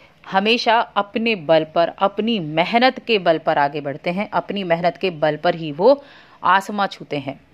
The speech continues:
और आसमां छूते हैं, ऊंची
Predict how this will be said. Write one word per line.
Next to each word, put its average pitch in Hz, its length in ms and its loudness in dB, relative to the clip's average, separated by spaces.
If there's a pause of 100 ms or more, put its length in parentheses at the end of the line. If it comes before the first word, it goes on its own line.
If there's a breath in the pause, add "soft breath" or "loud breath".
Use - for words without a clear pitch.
(120)
और 165 100 2
आसमां 220 340 0
छूते 208 440 -4
हैं, 147 180 -10 (1080)
ऊंची 226 360 2